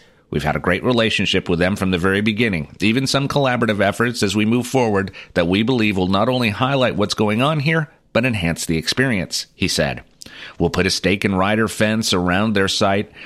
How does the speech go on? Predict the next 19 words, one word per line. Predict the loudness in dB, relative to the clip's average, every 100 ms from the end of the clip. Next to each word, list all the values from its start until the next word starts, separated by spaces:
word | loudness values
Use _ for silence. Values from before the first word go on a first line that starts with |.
| -12 -2
It | 0
sets | 0 -2 -2
the | -2
site | 0 0
apart. | -2 -2 -2 -2 -10 _ _ _ -2
That | 0 2
is | 0 -2 -6 _ -6
something | -2 0 -2 -2
historical | -2 0 0 0 0 0
in | 0
nature | 0 0 -4 -4 -4
and | -2
will | 0 0
be | 0 -2
preserved," | -2 -2 0 -2 -4 -10 -10 -4
he | 0
said. | 0 -2 -4 -14 _ _ -20 _ _ _ -20 -16 -12 -6 -2
McGehee | 0 2 2 0
told | 0 0 0 -2